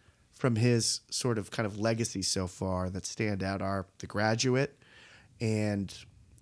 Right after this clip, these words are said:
All the President's Men, maybe. Those are two that just come to mind right now. And in The Graduate, you know, he's playing, certainly initially,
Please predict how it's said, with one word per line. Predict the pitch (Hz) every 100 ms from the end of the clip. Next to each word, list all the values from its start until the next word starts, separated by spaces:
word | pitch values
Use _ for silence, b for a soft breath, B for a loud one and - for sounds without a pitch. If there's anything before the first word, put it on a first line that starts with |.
| -
All | 107
the | 110
President's | 127 110 120 110
Men, | 123 127
maybe. | 139 147 170
Those | 139 113
are |
two | - 127
that | 98
just | - -
come | 107
to | 98
mind | 95 92
right | 92 95
now. | 110 92 - B B B -
And | 120 110 101 -
in | 165 185
The |
Graduate, | 160 147 147 143 143 143 143
you | 147
know, |
he's | 110 123
playing, | - 123 117 110 107 107
certainly | - - 135 107 104
initially, | 98 139 - 104 95 90